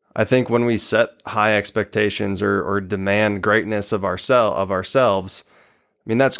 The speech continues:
that's a good thing to have. It's better than being, you know, "Oh, I don't care how I perform," or, and being lazy with it. But I don't think that you can hold yourself to a super high standard when you're not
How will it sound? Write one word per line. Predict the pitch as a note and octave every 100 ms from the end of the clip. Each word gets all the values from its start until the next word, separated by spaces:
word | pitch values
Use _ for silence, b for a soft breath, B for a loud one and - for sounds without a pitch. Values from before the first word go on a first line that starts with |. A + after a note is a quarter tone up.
| A2
that's | - B2
a | G#2+
good | F2+ B2
thing | B2 B2+ A#2
to | F#2+
have. | G2+ B2+ G#2
It's | G#2 F#2
better | G#2 G#2 G#2
than | G#2 G2+
being, | G2+ G#2 G2 F#2 F#2
you | F#2+
know, | F#2 F#2
"Oh, | F2+ G2+
I | G2+
don't | G#2 F#2
care | - G#2 G#2
how | G2+ F2+
I | F#2
perform," | G2 F#2 G2 F#2 F2+ F2 F2
or, | F2 F2 - -
and | F2+ F2+
being | G2 G2+ F#2+
lazy | G#2 A2+ G#2+ F#2
with | F2+ F2
it. | E2 _ _ _ _ _ _ _ _
But | -
I | G#2+
don't | A2 B2+ C#3+
think | - C3+
that | B2
you | A2+
can | A2+ A2
hold | G#2 A#2 G#2+
yourself | G#2 - G2+ G2 G2 - -
to | - A2
a | G2
super | - A#2 G#2
high | G2 G#2 G#2
standard | G2 G2+ G2 A2 A#2+ B2+
when | G2 G#2 G#2
you're | G2+
not | G2 F#2+ G2 G2